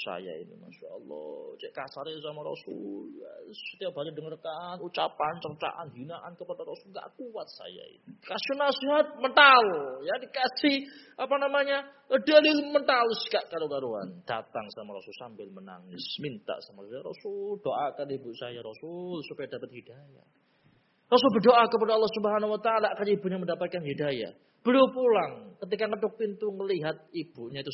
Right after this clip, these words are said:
sudah berhijab, ya, dan di wajahnya terlihat tetesan air wudhu. Ternyata apa?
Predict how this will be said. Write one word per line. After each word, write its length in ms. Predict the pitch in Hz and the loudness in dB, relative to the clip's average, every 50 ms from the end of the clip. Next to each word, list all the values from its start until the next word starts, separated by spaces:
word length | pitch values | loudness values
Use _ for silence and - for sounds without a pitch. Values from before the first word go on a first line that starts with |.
| - - | -10 -12
sudah 160 | 120 113 - | -10 -10 -10
berhijab, 560 | 117 - 110 104 - - - - - 151 - - _ _ _ _ _ _ _ | -8 -8 -10 -12 -14 -18 -12 -4 -4 -4 -4 -4 _ _ _ _ _ _ _
ya, 160 | - 113 127 156 - - _ _ _ - | 0 0 0 0 -2 -10 _ _ _ 2
dan 160 | 170 214 226 | 2 2 2
di 160 | 208 - 196 | 0 0 2
wajahnya 640 | 196 202 196 196 208 196 175 170 185 214 240 262 254 - - - _ - | 4 4 4 4 4 4 4 4 2 0 0 -2 -2 -6 -12 -12 _ 0
terlihat 320 | 214 202 190 175 175 175 - - - - _ _ _ _ _ _ | 2 4 4 4 2 0 -2 -8 -20 -20 _ _ _ _ _ _
tetesan 480 | 196 185 190 196 180 - 180 170 156 - 156 | -6 -4 -4 -6 -6 -4 -6 -8 -6 -4 -2
air 160 | 160 175 190 185 - _ _ _ | -2 -2 -4 -6 -12 _ _ _
wudhu. 720 | _ 156 170 165 147 135 127 117 113 123 123 123 123 127 135 143 _ - - _ _ _ _ _ _ _ - | _ -12 -10 -10 -10 -10 -12 -14 -16 -16 -16 -16 -18 -20 -20 -20 _ -20 -20 _ _ _ _ _ _ _ -6
Ternyata 240 | 160 190 202 202 214 208 208 | -4 -2 -2 0 0 2 2
apa? 180 | 202 175 170 | 2 0 -2